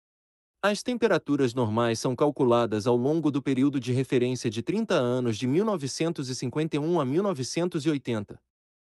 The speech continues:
Os mapas são médias ao longo de uma janela de vinte e quatro meses em execução. O quadro final representa anomalias de temperatura global em dois mil e vinte e três.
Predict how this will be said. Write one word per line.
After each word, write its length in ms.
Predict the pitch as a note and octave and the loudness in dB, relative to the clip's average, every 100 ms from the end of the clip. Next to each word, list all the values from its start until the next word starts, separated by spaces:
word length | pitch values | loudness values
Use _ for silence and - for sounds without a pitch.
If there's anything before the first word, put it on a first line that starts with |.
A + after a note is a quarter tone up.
| _ _ _ _ | _ _ _ _
Os 220 | - G#3 | -2 -2
mapas 420 | C3+ F3 F#3+ D3+ B2+ | 2 0 2 0 0
são 140 | C#3+ | 0
médias 400 | B2+ C3 B2 A#2+ | 0 0 -2 2
ao 100 | B2+ | 2
longo 380 | A#2+ D3 F3 D#3+ | 2 2 2 0
de 100 | C#3 | 0
uma 140 | C#3 | -2
janela 460 | A#2 B2 A#2 A#2+ A2+ | 0 0 0 0 0
de 120 | G#2 | -2
vinte 280 | A2+ G#3+ G#3 | -4 -4 -4
e 40 | |
quatro 320 | F3+ D#3+ E3 | 0 2 2
meses 440 | C3+ A#2+ D#3+ D3 C3 | -2 0 0 -2 -4
em 100 | C3 | -4
execução. 640 | C#3+ E3+ D3 - A2 G2 _ _ _ _ _ _ _ _ | -2 -4 -4 -4 -6 -6 _ _ _ _ _ _ _ _
O 140 | - G#3+ | -4 -4
quadro 400 | - A#3 A#3+ A3 | 2 2 2 -2
final 380 | - B2 A#2+ A2 | -2 -2 0 0
representa 560 | A2+ A#2 A2 C3 B2 | -2 -2 -2 -2 -2
anomalias 520 | A#2 A2+ G#2 A2+ A#2 | -2 -2 -2 2 0
de 120 | G2 A2 | 0 -4
temperatura 600 | C#3 D#3 C#3+ - C3+ C3 | -4 -2 -2 -2 -2 0
global 540 | B2+ C3 A2 B2+ D3+ | 2 2 4 2 2
em 80 | D#3 | 0
dois 240 | C3+ A#2+ | 0 0
mil 180 | B2 F#3+ | -2 -2
e 40 | G#3+ | -2
vinte 300 | D#3 G#3+ G#3 | -4 -4 -6
e 40 | |
três. 380 | F3+ A2 F2 - | -4 -6 -6 -12